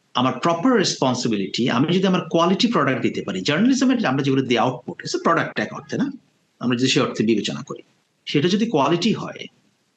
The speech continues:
সেটা যদি মানুষের সঙ্গে কানেক্টিং হয়, তাহলে মানুষ এটাতে থাকবে। যেমন অনেক সময় আমি যেটা করি, আমি অনেকে করতে দেখেছি, সকালে হয়তো Facebook খুললাম দিনের কোনো একটা সময়,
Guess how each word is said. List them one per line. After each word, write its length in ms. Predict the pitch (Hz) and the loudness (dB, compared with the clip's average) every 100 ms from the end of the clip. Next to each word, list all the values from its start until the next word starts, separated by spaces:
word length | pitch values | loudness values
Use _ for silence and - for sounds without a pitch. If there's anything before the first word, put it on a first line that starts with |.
| _ | _
সেটা 220 | - 147 | -4 -2
যদি 200 | 143 185 | 2 2
মানুষের 380 | 165 127 165 - | 2 2 0 -4
সঙ্গে 220 | - 196 | -2 -4
কানেক্টিং 540 | 185 143 175 - 277 202 | -2 -2 -2 0 0 0
হয়, 300 | - - - - - _ _ | -2 -10 -12 -16 -20 _ _
তাহলে 220 | 165 214 | 0 2
মানুষ 300 | 226 160 233 | 4 4 2
এটাতে 220 | 208 147 131 | 2 0 -2
থাকবে। 380 | - 80 71 - _ _ _ _ _ _ _ | -4 -8 -10 -12 _ _ _ _ _ _ _
যেমন 380 | - 202 226 - - _ _ _ - | 2 4 2 0 -8 _ _ _ -2
অনেক 240 | 160 220 | 2 2
সময় 240 | 226 262 226 | 4 4 4
আমি 180 | 175 | 4
যেটা 200 | 170 170 | 4 2
করি, 180 | 180 135 | 2 2
আমি 80 | 120 | 2
অনেকে 280 | 131 123 151 | 2 2 0
করতে 280 | 139 135 120 | -2 -4 -4
দেখেছি, 280 | 117 - 135 | -4 -4 -4
সকালে 340 | - 143 151 127 | -2 0 2 2
হয়তো 160 | 185 | 0
Facebook 420 | 185 160 156 190 | 0 0 0 -2
খুললাম 260 | - 214 208 | 0 0 2
দিনের 260 | 180 190 190 | 2 0 0
কোনো 140 | 202 | -2
একটা 140 | 202 | -2
সময়, 380 | 214 240 214 - | -2 -2 -2 -4